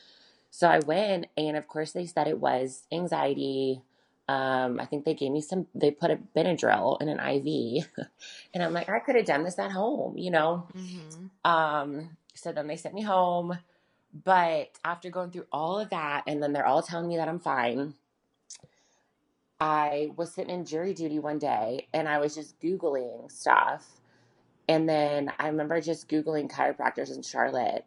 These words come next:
Speaker 1: So then I found one, and that's when I, that's when I started going to see him.
Speaker 2: That's phenomenal. And what was the recovery process like for you? 'Cause I know you said it fizzled out and you felt, you
Speaker 1: Yeah.
Speaker 2: know, your health restored.
Speaker 1: Um,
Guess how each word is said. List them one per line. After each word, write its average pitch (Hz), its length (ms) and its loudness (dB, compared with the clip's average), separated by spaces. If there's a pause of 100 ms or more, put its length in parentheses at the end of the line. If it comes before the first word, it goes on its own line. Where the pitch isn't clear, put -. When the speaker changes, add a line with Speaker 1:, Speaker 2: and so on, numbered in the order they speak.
(160)
Speaker 1:
So - 280 -4
then 147 160 -4
I 135 80 0
found 143 340 -4
one, 131 180 -8
and 131 100 -12
that's 135 240 -8
when 143 100 -14
I, 123 320 -8 (400)
that's 143 220 -4
when 156 100 -2
I 143 120 0
started 135 340 -4
going 135 180 -2
to 139 60 -10
see - 180 -14
him. 127 420 2 (760)
Speaker 2:
That's 226 200 -6
phenomenal. 233 480 0
And 226 180 4
what 226 120 6
was 285 200 2
the 302 140 6
recovery 214 560 4
process 175 600 2
like 165 220 2
for 190 140 0
you? 185 180 6
'Cause 202 160 2
I 196 100 10
know 196 80 8
you 202 160 8
said 226 200 6
it - 100 -2
fizzled 175 340 6
out 160 260 10
and 165 220 -2
you 160 320 2
felt, - 300 2
you 190 80 4
Speaker 1:
Yeah. 170 200 12
Speaker 2:
know, 160 180 2
your - 260 -4
health 175 240 -10
restored. 185 560 -2 (540)
Speaker 1:
Um, 214 360 2